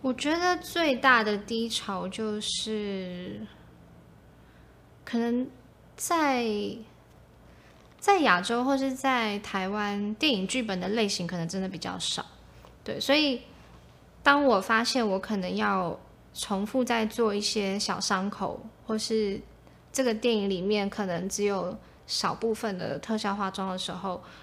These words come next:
我以前的心态是会觉得有点无力感。对，可是现在其实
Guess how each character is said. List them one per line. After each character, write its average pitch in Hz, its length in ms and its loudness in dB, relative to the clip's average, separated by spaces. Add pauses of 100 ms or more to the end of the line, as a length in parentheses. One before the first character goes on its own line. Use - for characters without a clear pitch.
我 254 100 4
以 277 140 4
前 185 160 -2
的 190 100 -4
心 208 200 -2
态 214 160 -2
是 208 140 -4
会 208 140 -2
觉 196 140 -8
得 - 160 -6
有 196 140 -2
点 202 180 -2
无 170 220 -4
力 202 260 -4
感。 - 180 -12 (680)
对， - 200 -14
可 214 140 -6
是 277 260 0 (500)
现 359 280 4
在 330 220 6
其 240 180 2
实 208 460 2